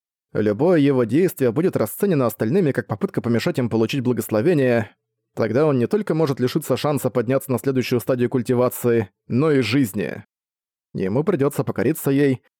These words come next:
ибо только она сможет его спасти. «Если к этому времени он всё ещё будет брыкаться, я приструню его». Девушка с колокольчиком холодно фыркнула. Ни один из потенциальных рабов, на которых она положила глаз,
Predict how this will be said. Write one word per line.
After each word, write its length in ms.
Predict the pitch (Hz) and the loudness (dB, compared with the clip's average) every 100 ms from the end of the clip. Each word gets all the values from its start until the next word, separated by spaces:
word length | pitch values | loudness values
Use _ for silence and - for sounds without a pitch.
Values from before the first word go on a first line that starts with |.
| _ _ | _ _
ибо 200 | 240 220 | -2 0
только 280 | 190 156 139 | 0 0 0
она 140 | 127 | 0
сможет 360 | 104 107 110 117 | 0 0 0 0
его 160 | 196 117 | -2 0
спасти. 560 | - 107 - 110 - - _ _ _ _ _ _ _ | -2 -4 -2 -4 -4 -10 _ _ _ _ _ _ _
«Если 380 | 185 175 170 156 | 0 0 0 -2
к 60 | 160 | 0
этому 240 | 156 147 | 0 0
времени 300 | 139 139 135 | 2 2 2
он 140 | 131 | 0
всё 140 | 120 135 | 0 0
ещё 200 | 123 131 | 0 0
будет 200 | 131 117 | 0 0
брыкаться, 600 | 120 - 165 - 135 117 _ _ - | -2 -2 -4 -2 -2 -2 _ _ 0
я 180 | 233 | 0
приструню 480 | 196 170 - 151 175 | 2 -2 0 0 2
его». 400 | 113 92 67 - - _ _ _ _ _ _ - | 2 2 -2 -6 -16 _ _ _ _ _ _ -8
Девушка 580 | 101 117 147 143 - | -4 0 0 0 -2
с 60 | 120 | -2
колокольчиком 720 | - 107 - 175 - 139 113 | 0 0 0 0 0 -4 -2
холодно 380 | 107 147 110 107 | 0 0 0 -2
фыркнула. 600 | - 180 - 131 127 117 - _ _ _ _ | -2 -2 0 2 2 2 -4 _ _ _ _
Ни 220 | - 113 | -4 0
один 360 | 135 147 156 143 | 2 2 2 0
из 80 | - | -2
потенциальных 560 | 113 117 110 117 110 | -2 -2 -2 -2 -2
рабов, 400 | 113 107 131 165 | -2 0 0 0
на 80 | 123 | 0
которых 340 | 117 113 117 123 | -2 0 0 0
она 140 | 117 | -2
положила 400 | 110 110 117 110 | 0 0 2 0
глаз, 380 | 107 131 139 | 2 0 -2